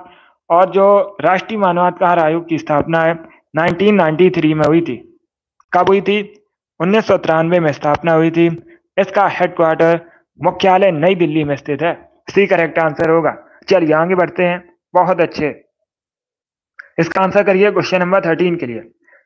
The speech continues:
सभी इसका आंसर करिए क्वेश्चन नंबर थर्टीन के लिए।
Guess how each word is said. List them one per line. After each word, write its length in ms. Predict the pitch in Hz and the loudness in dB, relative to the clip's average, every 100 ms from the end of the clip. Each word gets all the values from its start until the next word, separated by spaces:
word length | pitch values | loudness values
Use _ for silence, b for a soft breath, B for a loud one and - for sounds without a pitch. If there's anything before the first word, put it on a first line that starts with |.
| - | -2
सभी 220 | 185 202 | 0 2
इसका 180 | 202 208 | 2 0
आंसर 260 | 175 208 | 0 0
करिए 260 | 190 190 202 | 0 2 0
क्वेश्चन 280 | 190 - 180 | -2 -4 -4
नंबर 280 | 175 190 | -2 -2
थर्टीन 320 | 165 156 175 170 | -2 -4 -4 -2
के 80 | |
लिए। 180 | 170 175 | 0 0